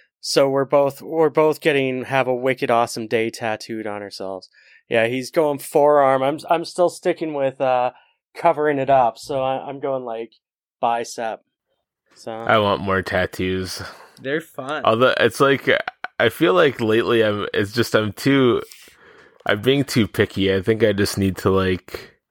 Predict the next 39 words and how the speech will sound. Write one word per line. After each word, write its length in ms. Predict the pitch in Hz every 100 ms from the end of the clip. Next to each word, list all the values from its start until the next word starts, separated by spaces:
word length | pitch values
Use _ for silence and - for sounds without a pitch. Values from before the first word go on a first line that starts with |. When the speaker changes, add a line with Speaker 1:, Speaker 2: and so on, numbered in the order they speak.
| _
Speaker 2:
I 320 | _ _ _
think 160 | 110
I 80 | 104
just 240 | 95 92 98
need 160 | 90
to 100 | -
go 220 | 90 92
for 320 | 90 - 92 95
it. 60 |
Speaker 3:
Yeah, 100 | -
just 240 | 160 151 -
find 240 | 180 247
something 240 | 240 226
cool. 460 | - - 175 170 123
At 160 | 151 151
the 120 | 165
end 120 | 185
of 80 | 190
the 80 | 156
day, 480 | 120 127 143 131
as, 100 | 123 -
as 260 | - 131 -
long 220 | 135 156
as 140 | 160
you 60 | 160
think 260 | - 143 139
the 100 | 123
design 560 | 117 107 127 117 139
is 180 | 113 -
cool, 320 | - 120 113
you 120 | 123
don't 100 | 143
really 200 | 131 131
need, 160 | 123 123
like, 160 | 117 104
a 80 |
story 600 | 110 - 117 101 113 113 110
behind 480 | 104 104 98 98
it. 200 | 101 104